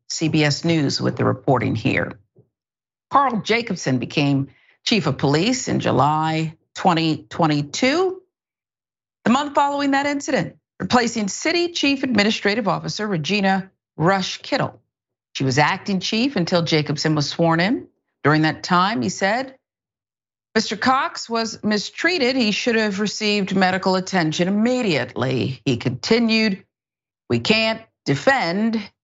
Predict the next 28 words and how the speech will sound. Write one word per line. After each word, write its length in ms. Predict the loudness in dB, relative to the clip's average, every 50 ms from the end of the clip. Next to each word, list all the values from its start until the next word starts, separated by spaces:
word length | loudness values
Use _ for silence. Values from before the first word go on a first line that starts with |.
| _ _ _ -2
anything 580 | 0 0 0 0 -2 -4 -4 -4 -2 -2 0 2
that 340 | 2 2 0 -2 -6 -10 -14 _ _ _ _ _ _ _ _ _ _ _ _ 0
was 240 | 2 2 2 0
released." 760 | -2 -2 -2 0 0 0 -2 -2 -4 -6 -8 -10 -12 -14 -18 _ _ _ _ _ _ _ _ _ _ _ _ -2
Uh, 280 | -2 -2 -2 -4 -6
can 200 | -6 -2 -2 0
you 100 | 0 0
defend 420 | 0 -2 0 2 2 2 2 0 0
what 200 | -2 -2 0 0
wasn't 320 | 0 0 0 0 -2 -2
released? 400 | -2 0 0 0 -2 -4 -4 -2
There's 240 | 0 0 2 0 0
kind 200 | 0 0 0 2
of, 60 | 2
there's 200 | 0 0 0 0
even 180 | 0 0 0 0
more, 340 | 0 -2 -2 -2 -2 -2
I'm 140 | -4 -4 -8
sure, 400 | -10 -8 -6 -4 -2 -2 -2 -2
here. 400 | -2 -2 -4 -2 -2 -4 -4 -6 -10 _ _ _ -20 -20 -20 -20 -20 -20 -20 -20 -20 -8 _ 2
Five 200 | 2 2 2 2
officers 460 | 0 0 0 -2 -4 -4 -2 -2 0
involved 460 | 0 2 2 2 2 0 -2 -4 -6
charged 420 | -4 -2 0 0 0 0 -2 -2 -2
with 140 | -2 -2
second-degree 680 | -2 -2 -2 -2 0 2 0 0 0 0 2 2 2 2
reckless 640 | 4 4 2 2 2 0 -2 -2 -2 -2 -4 -8 -4
endangerment, 920 | 0 2 2 2 2 2 2 2 2 2 2 2 2 2 0 0 -2 -6